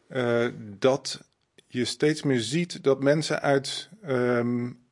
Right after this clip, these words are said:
disciplines die niet tot de geesteswetenschappen behoren,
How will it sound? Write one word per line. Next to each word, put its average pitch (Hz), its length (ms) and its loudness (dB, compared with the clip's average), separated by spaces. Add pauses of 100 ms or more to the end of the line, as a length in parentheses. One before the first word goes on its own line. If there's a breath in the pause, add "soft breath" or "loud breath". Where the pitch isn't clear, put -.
(100)
disciplines 151 880 -2
die 123 160 -2
niet 170 140 0
tot 147 140 0
de 131 80 -2
geesteswetenschappen 135 880 0
behoren, 107 640 4